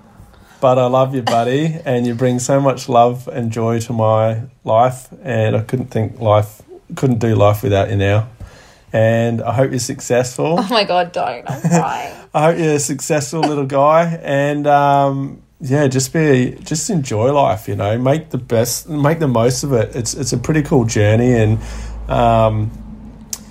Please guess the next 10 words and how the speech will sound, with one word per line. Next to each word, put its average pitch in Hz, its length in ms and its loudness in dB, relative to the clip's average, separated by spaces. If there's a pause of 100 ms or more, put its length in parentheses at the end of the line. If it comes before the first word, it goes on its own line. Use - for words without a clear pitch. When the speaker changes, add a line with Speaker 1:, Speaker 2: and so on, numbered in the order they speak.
(160)
Speaker 1:
try 147 220 0
not 202 160 -4
to 160 100 -4
worry 113 400 0
just 113 220 -6
about 104 420 2
a - 20 -2
lot 107 180 2
of 101 200 -2
crap. - 640 -2